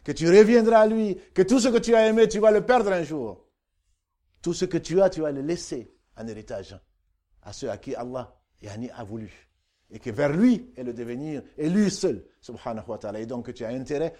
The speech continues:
à t'occuper de toi. وَلَا تَكُونُوا كَالَّذِينَ نَسُوا اللَّهَ.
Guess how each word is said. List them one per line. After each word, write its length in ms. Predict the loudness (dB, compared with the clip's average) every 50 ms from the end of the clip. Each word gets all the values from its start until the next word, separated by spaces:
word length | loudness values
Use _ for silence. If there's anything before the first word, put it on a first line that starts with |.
| _ -14
à 100 | -14 -10
t'occuper 400 | -8 -8 -10 -10 -10 -12 -12 -12
de 80 | -12
toi. 260 | -12 -14 -18 -20 -20 _ _ _ _ _ -10
وَلَا 280 | -8 -8 -8 -8 -10
تَكُونُوا 640 | -14 -16 -18 -18 _ -16 -14 -14 -14 -14 -16 -16 -14
كَالَّذِينَ 640 | -12 -12 -10 -10 -10 -12 -14 -14 -14 -14 -14 -14 -16
نَسُوا 280 | -18 -18 -20 -20 -20
اللَّهَ. 420 | -20 -20 -20 -20 -20 -20 -20 -20